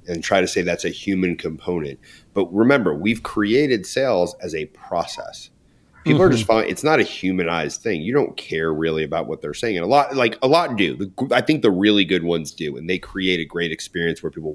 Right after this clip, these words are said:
Speaker 1: want to engage with them. When,
Speaker 2: Yeah.
Speaker 1: when we see those horrible experience,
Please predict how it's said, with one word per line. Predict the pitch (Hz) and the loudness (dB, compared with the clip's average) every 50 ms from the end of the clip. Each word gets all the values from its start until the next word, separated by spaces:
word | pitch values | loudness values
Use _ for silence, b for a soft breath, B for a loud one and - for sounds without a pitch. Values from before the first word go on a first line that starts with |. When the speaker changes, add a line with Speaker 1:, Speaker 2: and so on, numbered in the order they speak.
| 73 | -6
Speaker 1:
want | 76 82 90 87 - - | -2 0 0 0 -2 -6
to | - 85 | -10 -10
engage | 78 73 71 69 69 - - | -12 -8 -6 -6 -6 -6 -8
with | - - - | -14 -18 -20
them. | 60 58 B B B B B B B B B B B _ | -20 -20 B B B B B B B B B B B _
When, | - 90 95 | -2 -2 0
Speaker 2:
Yeah. | 95 101 | 0 -2
Speaker 1:
when | 95 87 101 98 98 | -2 -2 -2 2 2
we | 120 127 120 | 2 2 2
see | 139 - - - 160 160 151 | 0 -4 -4 -2 0 0 2
those | 123 113 101 98 98 95 90 B B B B B B _ _ _ _ | 4 4 6 6 4 2 2 B B B B B B _ _ _ _
horrible | - 117 113 117 117 107 98 101 95 | 2 6 6 6 6 6 4 4 2
experience, | 85 - - - - 220 214 190 107 90 87 85 | 2 0 -4 -2 0 2 4 4 4 4 2 0